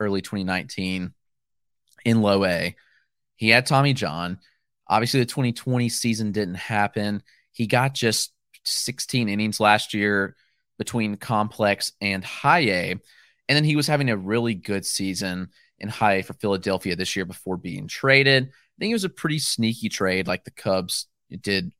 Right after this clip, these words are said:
really good here. Brown looked really good in his debut start for Tennessee.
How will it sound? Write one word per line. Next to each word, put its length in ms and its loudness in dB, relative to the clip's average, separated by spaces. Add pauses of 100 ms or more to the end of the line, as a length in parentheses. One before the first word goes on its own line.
(500)
really 280 4
good 300 -2
here. 460 -2
Brown 440 2
looked 200 -6
really 480 0
good 160 2
in 60 2
his 140 -2
debut 340 -2
start 320 -2
for 80 -6
Tennessee. 840 -2